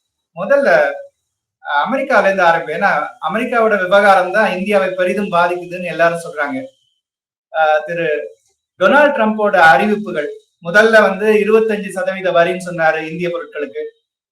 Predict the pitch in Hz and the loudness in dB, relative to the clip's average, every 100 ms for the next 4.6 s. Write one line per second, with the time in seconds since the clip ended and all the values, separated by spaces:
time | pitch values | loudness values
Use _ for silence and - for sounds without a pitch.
0 | _ _ 202 175 185 165 175 240 277 262 | _ _ -12 0 2 4 4 2 4 4
1 | 262 226 220 208 196 190 185 190 180 196 | 4 0 -2 0 0 0 0 0 2 2
2 | 262 214 208 190 190 175 170 160 143 147 | 0 0 -4 -4 -4 -6 -8 -4 -4 -6
3 | - _ _ _ _ _ _ 185 190 190 | -12 _ _ _ _ _ _ -10 -4 0
4 | 247 294 262 240 220 | 2 4 2 2 0